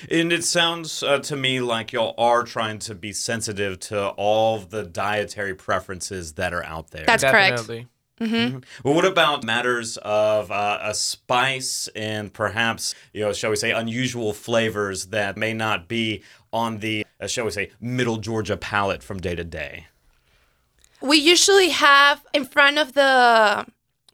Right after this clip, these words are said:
Speaker 2: plates, in front of whatever people cook, we usually have a description below of what the name of the plate is, where is it from, and the kind of ingredients it has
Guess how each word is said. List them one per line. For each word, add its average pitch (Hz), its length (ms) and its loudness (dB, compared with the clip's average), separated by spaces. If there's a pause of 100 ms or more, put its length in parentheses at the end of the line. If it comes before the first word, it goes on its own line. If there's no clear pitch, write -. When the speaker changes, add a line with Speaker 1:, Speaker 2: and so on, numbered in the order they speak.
Speaker 2:
plates, 285 440 4
in 254 140 -2
front 226 300 4
of 220 120 2
whatever 226 360 4
people 226 320 -4
cook, 233 360 2 (300)
we 262 140 4
usually 254 460 4
have 247 200 4
a 240 60 0
description 240 720 2
below 226 580 6 (360)
of 247 160 4
what 247 200 4
the 254 80 4
name 233 200 2
of 226 120 -4
the 240 60 -2
plate 285 360 4
is, 277 380 4
where 226 240 6
is - 180 0
it 269 100 -10
from, 247 520 4
and 233 120 -2
the 233 60 0
kind 226 180 0
of 214 80 4
ingredients 214 520 -2
it 277 100 0
has 269 340 2